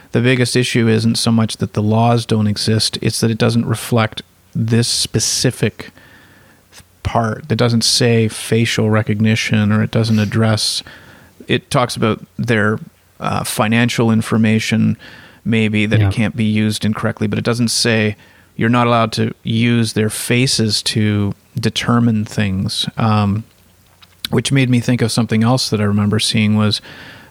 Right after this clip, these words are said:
Speaker 1: um, that they're using, I'm not sure if it's in Japan, but in some,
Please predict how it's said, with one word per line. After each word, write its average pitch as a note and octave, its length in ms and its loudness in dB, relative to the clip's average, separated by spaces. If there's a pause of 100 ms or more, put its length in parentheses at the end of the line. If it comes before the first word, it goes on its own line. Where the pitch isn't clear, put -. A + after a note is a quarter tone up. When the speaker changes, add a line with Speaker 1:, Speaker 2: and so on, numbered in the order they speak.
Speaker 1:
um, G#2+ 520 0 (680)
that A#2+ 240 -2 (720)
they're A#2+ 240 0
using, B2 640 2
I'm - 80 0
not E3+ 120 2
sure A3 120 0
if G#3 60 0
it's E3 140 -2
in B2+ 100 2
Japan, B2 520 0
but B2+ 120 0
in A2 100 0
some, A#2+ 300 0